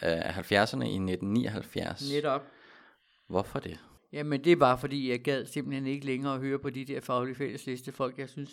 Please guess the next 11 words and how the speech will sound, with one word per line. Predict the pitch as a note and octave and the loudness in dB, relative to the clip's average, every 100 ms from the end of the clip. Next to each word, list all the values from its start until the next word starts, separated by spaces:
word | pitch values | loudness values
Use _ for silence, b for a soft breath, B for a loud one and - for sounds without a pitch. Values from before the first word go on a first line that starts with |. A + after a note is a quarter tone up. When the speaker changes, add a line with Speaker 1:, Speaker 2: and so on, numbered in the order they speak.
| - | -12
Speaker 2:
de | C3 | -10
var | B2 | -8
for, | C3+ C3 B2 b b b b b b b b - | -6 -6 -6 b b b b b b b b -10
det | C#3 | -2
var, | C#3 C3+ C3 B2+ A#2+ A#2 B2 - _ _ _ _ _ _ _ - | 2 4 4 4 2 -2 -6 -12 _ _ _ _ _ _ _ -2
jeg | D#3+ | 0
synes, | F#3 F3+ | 0 -2
det | F3 C#3+ | -4 2
var | C#3 B2+ A#2 A2+ A2 A2 G#2+ G2+ - - | 4 6 4 2 2 0 -2 -6 -14 -18
forkert | - - G#3+ F#3+ | -16 0 2 2
politik, | - C#3+ A#2+ G3 B3 - | -4 -8 -6 -4 -4 -4